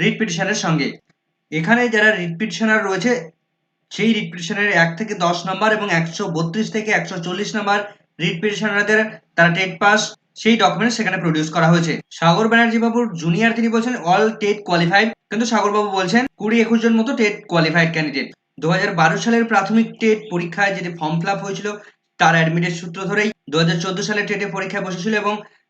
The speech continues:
দু হাজার ষোলো সালে রিক্রুটমেন্ট প্রসেসে পার্টিসিপেট করে এবং পরবর্তী রিক্রুটমেন্ট প্রসেসেও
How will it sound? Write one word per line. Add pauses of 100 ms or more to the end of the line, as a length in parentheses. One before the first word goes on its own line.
দু
হাজার
ষোলো
সালে
রিক্রুটমেন্ট
প্রসেসে
পার্টিসিপেট
করে
এবং
পরবর্তী
রিক্রুটমেন্ট
প্রসেসেও